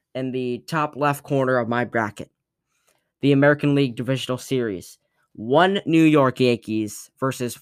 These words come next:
four Tampa Bay Rays. This is a series to die for. I think this is the matchup that should be in the American League Championship Series,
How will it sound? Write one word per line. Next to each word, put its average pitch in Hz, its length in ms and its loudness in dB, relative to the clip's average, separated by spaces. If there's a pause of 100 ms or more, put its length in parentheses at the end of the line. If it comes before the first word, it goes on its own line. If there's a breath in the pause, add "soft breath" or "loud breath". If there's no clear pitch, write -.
four 151 480 4 (140)
Tampa 135 300 -2
Bay 117 200 -2
Rays. 110 580 -6 (1300 soft breath)
This 156 420 4 (100)
is 131 420 0 (120)
a 117 280 -4
series 143 680 -2
to 131 100 -2
die 110 220 -2
for. 71 340 -10 (720)
I 131 180 2
think 135 360 -2
this 131 260 -2
is 120 440 0
the 127 280 2
matchup 139 640 0
that 123 240 -2
should 160 280 2
be 151 160 6
in 143 80 4
the 139 120 4
American 123 420 0
League 117 180 -4
Championship 110 640 -6
Series, 110 440 -8